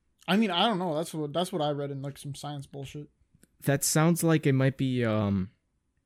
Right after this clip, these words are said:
Speaker 2: a side effect.
Speaker 1: I mean, honestly, maybe.
Speaker 2: Maybe,
Speaker 1: I, I don't know this
Speaker 2: maybe it's, like,
Speaker 1: perfectly.
Speaker 2: something like your immune system has to, uh,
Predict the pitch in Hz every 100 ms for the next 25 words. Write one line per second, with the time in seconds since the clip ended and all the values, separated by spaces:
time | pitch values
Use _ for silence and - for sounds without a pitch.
0 | _ _ - - _ _ _ _ _ 127
1 | 117 - 117 120 113 - 78 - - -
2 | _ _ _ _ _ _ _ _ _ _
3 | _ - 220 151 156 151 143 147 165 208
4 | _ _ 131 180 202 190 202 139 151 165
5 | 190 170 160 147 - 143 139 127 123 120
6 | 120 123 127 - - - 107 104 101 -
7 | _ _ _ - 117 - - 123 113 107
8 | 101 95 101